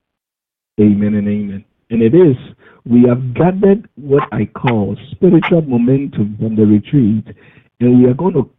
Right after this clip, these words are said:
carry on that same spiritual momentum throughout the rest of the year, through next year. Amen and amen. So don't relent in your prayers. Don't relent in your study of the word.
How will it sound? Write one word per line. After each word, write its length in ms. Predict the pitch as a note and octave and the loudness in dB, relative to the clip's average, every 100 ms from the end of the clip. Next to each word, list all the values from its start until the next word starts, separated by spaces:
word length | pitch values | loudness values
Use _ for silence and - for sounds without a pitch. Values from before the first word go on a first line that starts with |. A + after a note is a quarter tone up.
| F3 | -2
carry 300 | E3+ F3 F3 - | 2 4 2 -2
on 420 | D3 A#2+ G#2+ A2 | -4 -6 -8 -8
that 160 | C#3+ - - | -8 -8 -6
same 240 | D3+ D3+ - | -4 -4 -8
spiritual 460 | - C3 C#3 C#3+ | 0 0 2 0
momentum 720 | C3 A2+ B2 B2+ - G2+ G#2 - | 0 0 0 0 -2 -4 -4 -2
throughout 280 | C3+ C#3 C3 | 2 2 2
the 100 | A#2+ | 2
rest 260 | A#2 B2+ C3 | 0 -2 -8
of 100 | A2 | -6
the 80 | |
year, 420 | G#2+ A2 B2 B2 - _ _ _ - | -2 0 0 0 -2 _ _ _ -2
through 180 | A#2+ A#2 | 0 2
next 340 | A2 G2+ - | 0 -6 -8
year. 240 | G#2 F#2+ D#3 _ G#2 | -6 -6 -10 _ 0
Amen 320 | G#2+ A2+ A2+ | 2 2 0
and 140 | A2 | 0
amen. 420 | G#2+ G#2+ G2 G2 - | 0 -2 -4 -10 -8
So 80 | B2 | -6
don't 240 | A2 C3+ B2+ | 0 2 4
relent 440 | A2+ A#2+ B2+ - | 2 2 0 -2
in 140 | A2+ | 0
your 140 | A2 G#2 | 0 0
prayers. 460 | - B2+ C3+ C#3 - - _ _ - | -2 0 2 2 0 -12 _ _ 0
Don't 160 | B2 | 4
relent 420 | A#2+ A2+ B2 B2 A#2 | 4 4 2 0 -2
in 100 | A2 | -6
your 160 | G2+ - | -6 -6
study 260 | B2 B2 B2+ | -4 0 0
of 140 | A#2 | 2
the 80 | A#2 | 2
word. 340 | A#2+ C3+ - | 2 2 -2